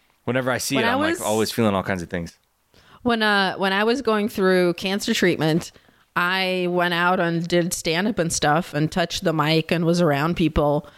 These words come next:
Speaker 2: 'cause I was like, "Well, honestly, like, I do so much stuff for cancer management all the time that,
Speaker 1: Right.
Speaker 2: like,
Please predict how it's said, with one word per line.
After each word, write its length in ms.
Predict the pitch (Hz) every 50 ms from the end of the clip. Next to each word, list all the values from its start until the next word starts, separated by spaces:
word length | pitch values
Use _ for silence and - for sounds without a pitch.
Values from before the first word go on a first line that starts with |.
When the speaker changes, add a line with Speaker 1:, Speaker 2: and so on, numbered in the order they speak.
| - _ -
Speaker 2:
'cause 140 | - 185 190
I 120 | 190 175
was 120 | 175 180 190
like, 200 | 190 175 175 - 196
"Well, 160 | 190 185 - -
honestly, 440 | 165 - 202 208 - - 190 175
like, 360 | 170 160 151 143 147 - - _ _ _ _ _ _ _ _ _ _ _ _ _ _ _ _ _ _ _ _ _ _ _ _ _ _ _ _ -
I 140 | - 175 180
do 180 | 180 185 190 185
so 340 | - - - 202 185 180 180
much 220 | 185 180 170 -
stuff 720 | - - - - - - 156 151 151 - - - - - - -
for 840 | - - - - - 180 175 165 170 170 165 165 160 156 147 147 - -
cancer 480 | - 175 156 156 160 165 - 185 175
management 640 | 170 165 165 170 175 180 190 196 196 185 185 190 - - - _ -
all 320 | 151 147 147 147 147 147
the 100 | 151 151 139
time 640 | - 151 139 143 135 143 139 151 170 214 214 220 - - _ _ _ _ _ _ _
that, 100 | - 180 190
Speaker 1:
Right. 60 | 190 196 180
Speaker 2:
like, 120 | 180 -